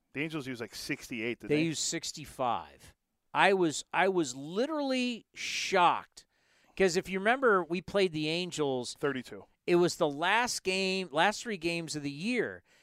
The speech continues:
Speaker 2: And I thought, "Wow, man, we've used sixty-four guys. This is the craziest thing ever. It's an Oakland record. It's a franchise record,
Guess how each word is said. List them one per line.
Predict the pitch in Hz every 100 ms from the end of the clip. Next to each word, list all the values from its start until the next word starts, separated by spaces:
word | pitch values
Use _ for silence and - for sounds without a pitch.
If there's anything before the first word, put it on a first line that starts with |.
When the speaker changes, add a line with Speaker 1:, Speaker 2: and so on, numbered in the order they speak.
| _
Speaker 2:
And | 156 196
I | 254
thought, | - 180 160 151 -
"Wow, | 147 117
man, | 104 135
we've | 185 131
used | 117 -
sixty-four | 139 - 123 - 120
guys. | 107 127 123 127
This | 151
is | 127
the |
craziest | - 135 127 113 117 -
thing | 127 123
ever. | 151 143 135
It's | -
an | 120
Oakland | 127 - 120 123
record. | 156 - 139
It's | 120 -
a | 107
franchise | - 156 160 156 151 123
record, | 135 135 143